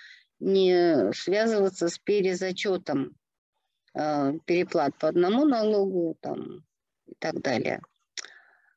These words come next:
А с первого января, то есть уже с нового года,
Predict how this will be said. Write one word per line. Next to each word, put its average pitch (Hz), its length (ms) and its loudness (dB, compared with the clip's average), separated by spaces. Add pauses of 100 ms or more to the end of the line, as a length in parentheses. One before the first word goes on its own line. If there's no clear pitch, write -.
(760)
А 165 340 0
с - 220 -6
первого 277 500 2
января, 240 880 2
то 214 180 -4
есть 202 240 -4
уже 165 680 -2 (240)
с - 380 -16
нового 147 500 0
года, 160 540 -2